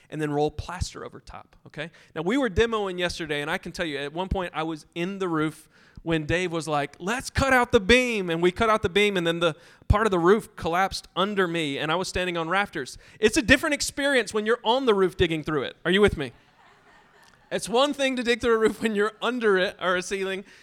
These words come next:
and you're cutting pieces. It's another to be on top of it. When it's your floor and it's falling, it's a different story, right? And so these guys, they are literally, like, this is not a simple task,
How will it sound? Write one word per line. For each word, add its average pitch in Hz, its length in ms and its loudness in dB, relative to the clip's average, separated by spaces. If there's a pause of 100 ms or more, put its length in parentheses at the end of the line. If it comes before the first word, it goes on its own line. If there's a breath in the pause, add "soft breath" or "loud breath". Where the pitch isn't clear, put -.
(140 loud breath)
and 180 120 -6
you're 185 100 2
cutting 202 360 0
pieces. 202 400 -6
It's 190 140 -8
another 233 300 0
to 208 140 -6
be 214 120 -2
on 202 80 -4
top 170 240 -8
of 139 100 -14
it. - 240 -18 (320 soft breath)
When 185 160 -4
it's 220 240 0
your 233 100 0
floor 196 320 -2
and 156 100 -2
it's 143 120 -8
falling, 143 340 -6
it's 156 180 -8
a 175 40 0
different 165 300 -6
story, 147 360 -6 (520 soft breath)
right? 190 260 0
And 202 100 -6
so 262 80 -2
these 247 200 0
guys, 254 520 0
they 240 220 2
are 208 360 2
literally, 190 920 -2
like, 190 180 -6
this 269 180 -10
is 240 140 -10
not 240 180 0
a 160 80 -4
simple 247 500 -6
task, 233 560 -2